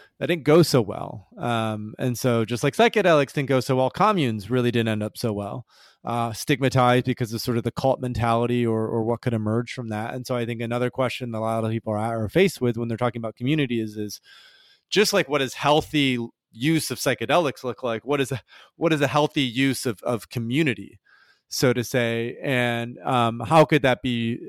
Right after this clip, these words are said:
essentially created in such a way where these communities are, are sovereign in nature, where they become these, these city states, these, these places that have localized governance? Um, Balaji's, who's this sort of tech,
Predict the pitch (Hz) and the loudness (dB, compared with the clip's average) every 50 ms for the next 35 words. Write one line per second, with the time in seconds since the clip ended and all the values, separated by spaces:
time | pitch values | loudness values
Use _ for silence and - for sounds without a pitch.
0 | - - 131 - 147 139 131 - 120 127 123 120 107 98 _ _ _ _ - - | -6 -6 -2 0 0 -2 -2 -2 -2 -2 -2 -2 -2 -6 _ _ _ _ -16 -8
1 | - - 139 127 117 135 139 175 214 208 196 147 135 131 123 117 - 123 117 - | -2 -2 0 0 2 2 2 2 2 2 0 -2 -2 -4 -4 -4 -4 -6 -6 -6
2 | - 131 117 120 120 123 120 120 123 117 123 123 110 - - 131 123 123 131 135 | -6 -6 -4 -2 -2 0 0 0 0 0 0 -2 -4 -4 -6 -4 -2 0 0 2
3 | 139 135 120 123 123 120 - 123 120 113 113 117 - 127 120 110 - - 131 123 | 0 0 0 2 0 2 2 2 2 2 0 0 -2 -2 -4 -4 -2 0 0 2
4 | 131 147 127 110 98 90 90 _ _ _ _ _ _ _ _ _ _ _ - - | 2 2 0 -2 -10 -10 -16 _ _ _ _ _ _ _ _ _ _ _ -6 -4
5 | 131 127 120 117 113 110 - 120 113 107 110 110 101 113 107 - 120 - - 127 | -2 0 0 0 0 -2 -2 -4 -2 2 2 2 2 2 0 0 -2 0 2 0
6 | 123 120 117 117 113 107 92 104 - _ - 120 113 107 - - - - 147 139 | 0 2 0 -2 -2 -4 -6 -10 -12 _ -4 -2 -2 -2 -4 -6 -2 0 0 0
7 | 139 113 - - - 123 104 90 - - - - - 113 107 95 - - - 120 | 0 -2 -6 -6 -6 -6 -8 -8 -10 -16 -14 -6 -4 -4 -4 -6 -8 -4 -2 -2
8 | 110 - - 127 120 - - 117 98 120 117 110 104 117 117 - 101 117 123 - | -2 0 0 0 0 0 -2 -4 -2 -2 -2 0 0 -2 -2 -2 0 0 0 0
9 | - 120 117 113 113 104 - - 120 117 113 127 110 101 101 - - - - - | 0 -2 0 0 0 0 -2 -2 -2 0 0 0 -4 -4 -8 -12 -14 -18 -16 -14
10 | 359 311 - 123 117 113 110 110 107 110 110 - 117 - 127 120 120 123 127 131 | -8 -4 -2 -2 0 0 -2 -4 -6 -8 -12 -12 -4 -4 -2 2 4 4 4 4
11 | 117 - 123 120 117 110 - 120 120 107 - - 113 104 - - 123 107 104 _ | 2 2 -2 -2 -2 -2 -2 -4 -4 -4 -4 -4 -6 -6 -6 -8 -8 -8 -8 _
12 | - - 135 120 - | -6 -6 -6 -6 -6